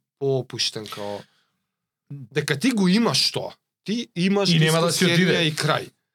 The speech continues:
Speaker 1: Опасноста е да го смениш сега пак лајфстајлот. Сега имаш одреден лајфстајл кој што ти помага да нема, да немаш симптоми.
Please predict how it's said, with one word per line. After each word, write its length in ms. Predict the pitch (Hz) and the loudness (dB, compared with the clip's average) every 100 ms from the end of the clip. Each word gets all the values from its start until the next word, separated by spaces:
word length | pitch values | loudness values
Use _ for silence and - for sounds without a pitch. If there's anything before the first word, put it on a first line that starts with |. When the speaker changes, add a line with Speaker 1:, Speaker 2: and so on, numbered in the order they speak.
| _ _ _ _ _ _ 156 | _ _ _ _ _ _ -8
Speaker 1:
Опасноста 760 | 135 156 190 - 254 - 247 | -4 0 0 0 0 0 2
е 120 | 220 | 2
да 180 | 185 175 | 2 0
го 140 | 160 151 | 2 0
смениш 480 | - 185 208 226 208 | 0 2 2 2 0
сега 500 | - 202 214 208 196 - _ - | 0 2 2 2 -2 -12 _ -2
пак 420 | 196 208 - - _ _ _ _ _ _ _ _ - | -2 -2 -6 -10 _ _ _ _ _ _ _ _ -2
лајфстајлот. 840 | 170 147 - 107 101 - - - _ _ _ - | 0 0 -2 -4 -6 -10 -16 -20 _ _ _ -6
Сега 280 | - 180 196 | -2 2 2
имаш 260 | 180 143 | 2 0
одреден 320 | 170 165 160 | 0 0 0
лајфстајл 480 | 143 170 185 - 202 | 2 0 0 0 -2
кој 100 | 196 | 0
што 160 | 160 147 | -2 -2
ти 120 | 135 | -4
помага 400 | 139 165 165 170 | -2 -2 0 0
да 100 | 160 | 2
нема, 280 | 160 139 110 | 2 0 -4
да 180 | 143 147 | -4 -4
немаш 460 | 151 165 160 - | -2 -2 0 -2
симптоми. 580 | - 165 147 180 143 104 | -2 -2 -2 -2 -2 -4